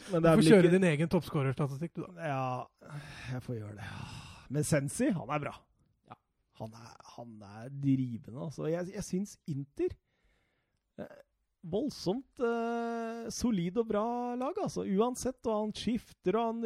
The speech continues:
Speaker 1: roterer litt, og Lukaku satt på benken denne gangen og sånt, men likevel.
Speaker 3: Synes det var bra struktur i,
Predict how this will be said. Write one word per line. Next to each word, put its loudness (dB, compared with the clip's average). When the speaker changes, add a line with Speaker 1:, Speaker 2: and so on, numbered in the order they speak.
Speaker 1:
roterer 2
litt, -8
og 0
Lukaku -2
satt -4
på -4
benken -6
denne -2
gangen -4
og -10
sånt, -10
men -2
likevel. -2
Speaker 3:
Synes -12
det -4
var -8
bra -6
struktur -8
i, -8